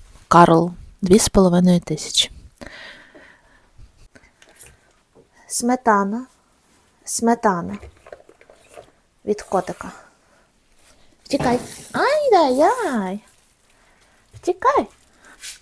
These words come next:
Привіт, скажи. Привіт, привіт, я тигрулька. Оселедець. Ціла рибина. Коротше, я захотіла.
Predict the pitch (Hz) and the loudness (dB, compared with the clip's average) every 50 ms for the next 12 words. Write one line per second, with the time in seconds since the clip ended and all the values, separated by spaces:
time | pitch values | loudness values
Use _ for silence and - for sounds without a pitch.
0 | _ _ - 220 233 277 302 294 277 277 277 - _ - - 220 214 220 202 - | _ _ 0 4 4 6 6 6 4 4 0 -4 _ -10 -6 -4 -4 -4 -6 -6
1 | - _ _ _ _ _ - 330 370 359 339 320 - - 311 330 320 302 277 285 | -12 _ _ _ _ _ 0 2 4 4 4 2 0 0 2 2 2 2 2 0
2 | 294 294 320 330 320 311 285 254 240 - - 220 220 - _ _ _ - - _ | 0 2 0 -2 0 -2 -4 -4 -4 -6 -8 -10 -10 -12 _ _ _ -20 -20 _
3 | _ _ _ _ - - _ - - - - _ _ _ - _ _ - _ - | _ _ _ _ -20 -20 _ -20 -20 -20 -20 _ _ _ -20 _ _ -20 _ -20
4 | - - _ _ _ - - - - - - _ _ _ - - - - - - | -20 -20 _ _ _ -20 -20 -20 -20 -20 -20 _ _ _ -20 -20 -20 -20 -20 -20
5 | - - - - - - - - - - - - - - - 247 311 - - - | -18 -18 -16 -16 -16 -16 -16 -16 -16 -16 -18 -18 -10 -4 -2 -2 -2 0 2 4
6 | 320 294 240 214 196 185 180 180 - 214 - - - - - - - - - - | 4 4 6 4 2 2 0 -2 -6 -10 -10 -10 -8 -8 -8 -10 -14 -16 -18 -20
7 | - - - - - - - - - - - 254 240 240 240 240 240 233 202 196 | -20 -18 -16 -14 -14 -14 -14 -14 -10 0 2 6 8 8 8 8 8 6 6 6
8 | 185 175 170 180 190 - - - - - - - - - - - - - - - | 6 6 4 0 -6 -8 -12 -14 -16 -16 -16 -18 -20 -20 -20 -20 -20 -20 -10 -8
9 | - - - - - - _ - - - - _ 247 - - 226 214 208 - - | -6 -6 -6 -10 -18 -16 _ -14 -14 -14 -18 _ -14 -4 -2 0 0 0 0 2
10 | 214 220 220 214 220 - - 220 - - 208 180 185 196 | 2 4 4 2 0 0 -2 -4 -6 -4 -6 -8 -8 -8